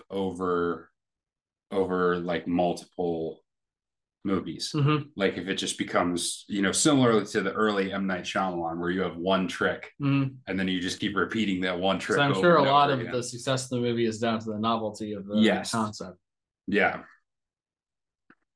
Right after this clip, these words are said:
Speaker 1: Uh, so that's one of them in the box office.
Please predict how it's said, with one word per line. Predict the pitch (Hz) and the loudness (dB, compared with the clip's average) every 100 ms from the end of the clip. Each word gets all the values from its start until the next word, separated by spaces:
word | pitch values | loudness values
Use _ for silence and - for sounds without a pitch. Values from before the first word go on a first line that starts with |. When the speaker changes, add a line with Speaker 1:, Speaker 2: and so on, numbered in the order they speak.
| _ _ _ _ _ _ _ _ _ _ _ | _ _ _ _ _ _ _ _ _ _ _
Speaker 1:
Uh, | 104 98 98 | 2 4 4
so | - | 2
that's | 107 143 165 127 | 4 4 2 0
one | 110 135 139 123 | 4 6 6 4
of | 92 90 | 2 -4
them | 87 87 95 | -8 -8 -8
in | 95 | -8
the | 85 | -6
box | 76 - - - | -8 -10 -8 -10
office. | - - - 131 - - - | -12 -14 -6 -4 -4 -8 -12